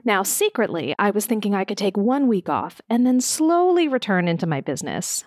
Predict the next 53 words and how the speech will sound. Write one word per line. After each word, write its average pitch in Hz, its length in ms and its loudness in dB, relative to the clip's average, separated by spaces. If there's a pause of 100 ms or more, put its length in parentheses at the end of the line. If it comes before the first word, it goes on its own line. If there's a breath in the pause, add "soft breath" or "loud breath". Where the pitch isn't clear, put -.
see 339 240 0
a 330 60 2
few 294 200 0
clients 196 480 2
here 180 260 0
or 180 40 -2
there, 151 380 0 (480 soft breath)
continue 269 380 2
to 285 100 2
show 208 220 2
up 185 120 -4
for 208 80 -2
the 196 100 0
Coach - 260 -4
with - 100 -8
Clarity 165 360 0
membership, 143 580 -2 (420 loud breath)
but 247 80 0
I 277 60 4
really 294 260 2
thought 208 220 0
that 185 240 0
I 185 160 2
was 180 100 0
gonna 170 180 0
beat - 220 -10
the - 100 -4
odds. 143 440 -4 (560)
So 294 160 0
I 294 160 2
woke 262 260 0
up 269 240 0
bright 202 460 0
and 254 160 2
early 220 460 0 (220)
on 190 300 0
Wednesday, 208 500 0
July 190 300 0
twenty-second, 185 760 -4 (260)
headed 226 280 0
to 247 80 -2
the 214 100 -2
hospital, 220 560 -2 (400 soft breath)
and 233 120 2
had 220 200 0
my 247 160 2
surgery 185 520 0
at 202 100 -2
about 196 240 -2
seven 185 320 0
thirty 170 340 -4
that 165 180 -4
morning. 165 440 -4